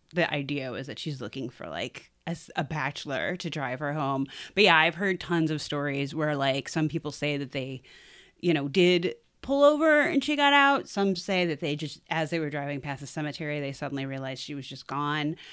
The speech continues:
As Sharon indicated, a, a good portion of my family is <laughs> buried at Resurrection as well. And I specifically remember, I think it was, like,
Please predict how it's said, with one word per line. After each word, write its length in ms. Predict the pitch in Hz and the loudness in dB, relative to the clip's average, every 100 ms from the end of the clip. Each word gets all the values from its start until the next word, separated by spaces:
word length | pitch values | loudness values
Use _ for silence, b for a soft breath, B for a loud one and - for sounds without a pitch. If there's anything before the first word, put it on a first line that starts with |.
| B B - | B B 4
As 300 | 190 180 - - - | 4 4 -2 -10 -10
Sharon 400 | - 196 185 160 | 0 4 6 6
indicated, 560 | 160 147 160 156 151 | 4 2 0 0 0
a, 160 | - - _ | -2 -8 _
a 80 | 170 | -4
good 220 | 160 180 | 0 0
portion 320 | 175 175 165 156 | 2 0 2 0
of 80 | |
my 160 | 147 151 | 0 -2
family 360 | - 151 147 156 | -2 -2 -2 -2
is 60 | |
<laughs> 20 | |
buried 420 | - 170 165 170 160 | -2 0 4 4 4
at 160 | 131 | 2
Resurrection 720 | 135 151 160 151 - 147 139 | 2 2 2 2 2 0 0
as 160 | 120 156 | 0 2
well. 400 | 240 240 196 156 | 6 8 8 6
And 200 | - 170 - | 2 -2 2
I 120 | 190 | 2
specifically 600 | 190 - 220 320 349 320 | 2 -2 -2 2 2 2
remember, 340 | 269 233 240 214 | 0 2 2 2
I 140 | 180 | 2
think 320 | - 320 440 | 0 -2 -2
it 100 | - | -4
was, 200 | - 196 | -2 -2
like, 460 | 160 147 139 - - | 0 0 -2 -6 -16